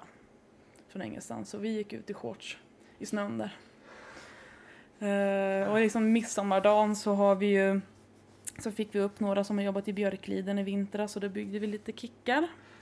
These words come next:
och velodromer här i, eh, på Pajep Koppartjocka här i Stubybacken. Så på midsommardagen så var det liksom snowcamp här uppe. Så det är ju, det här är ju inte till vanligheterna.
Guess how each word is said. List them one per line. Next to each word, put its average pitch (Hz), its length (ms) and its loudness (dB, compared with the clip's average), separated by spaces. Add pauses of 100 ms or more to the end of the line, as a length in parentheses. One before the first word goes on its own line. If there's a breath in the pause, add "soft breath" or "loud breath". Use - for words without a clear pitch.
(240 loud breath)
och 214 140 -6
velodromer 220 680 2
här 240 240 -2
i, 208 560 4
eh, 214 180 -2 (420 loud breath)
på 202 480 4
Pajep 202 360 0
Koppartjocka 202 560 -4
här 190 200 -2 (140)
i 202 240 0
Stubybacken. 202 1000 -6 (220)
Så 208 140 -6
på 208 140 -10
midsommardagen 214 680 0
så 208 140 -4
var 196 200 0
det 196 120 -4
liksom 202 280 -4
snowcamp 208 680 -6
här 202 100 -4
uppe. - 280 -6 (1120 loud breath)
Så 220 60 -4
det 214 120 2
är 214 120 6
ju, 214 200 6
det 220 60 2
här 277 80 6
är 302 40 6
ju 285 100 6
inte 233 160 -2
till 214 120 0
vanligheterna. 196 600 0